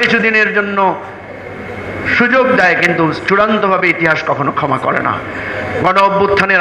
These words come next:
আজকের এই উনিশে জুলাই যুগ যুগ ধরে মানুষের মনের অন্দরে ভালোবাসা এবং জাগ্রত হওয়ার স্মৃতিকথন হিসেবে লেখা থাকুক।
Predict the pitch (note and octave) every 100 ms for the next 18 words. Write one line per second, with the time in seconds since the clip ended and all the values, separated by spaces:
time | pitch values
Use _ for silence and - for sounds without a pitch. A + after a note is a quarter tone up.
0 | F#3 - F#3 F3+ E3+ D3+ - - - -
1 | G#3 A3+ G#3+ A3 G3 G#3 A3+ E3 - -
2 | - - - - - - - - B3 D4
3 | C#4+ C4 B3+ A3 G#3+ F#3+ D3 - - -
4 | - C#3+ F3 A#3+ C#4 - A#3 A3+ F#3 G3+
5 | B3 A3+ F3 - - - G#3+ A#3 G#3+ G3+
6 | E3 - - - - - A3+ A3+ A3 G#3
7 | F#3 C#3 - - - E3 F3+ D#3 F3+ G#3
8 | G3 G3+ A3+ F#3+ F#3+ F3 - - - -
9 | - - - A3 A3+ A3 G3 G#3+ G3 G3
10 | F3+ F3+ F3 E3+ E3+ E3